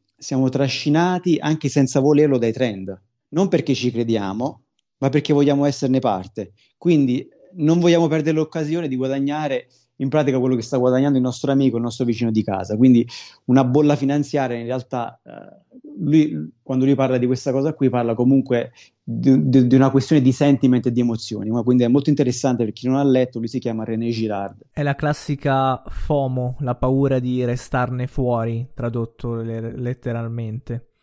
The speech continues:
Speaker 1: Esatto, è esattamente quello, che mimetic desire alla fine è, è, è fomo quando si parla di mercati.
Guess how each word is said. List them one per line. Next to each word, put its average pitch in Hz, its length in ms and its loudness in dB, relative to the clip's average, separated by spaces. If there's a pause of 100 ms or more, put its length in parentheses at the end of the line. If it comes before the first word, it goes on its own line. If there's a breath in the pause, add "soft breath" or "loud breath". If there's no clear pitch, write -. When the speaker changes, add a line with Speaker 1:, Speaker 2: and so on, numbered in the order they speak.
Speaker 1:
Esatto, 113 580 -2
è 113 80 -2
esattamente 120 580 2
quello, 104 320 0
che 107 240 0
mimetic 123 400 2
desire 123 460 2
alla 107 140 -2
fine 113 280 -8
è, 107 580 -10
è, - 160 -4
è 139 120 -4
fomo 113 420 0
quando 107 220 -2
si 104 100 -6
parla 107 180 0
di 107 80 0
mercati. 110 500 -6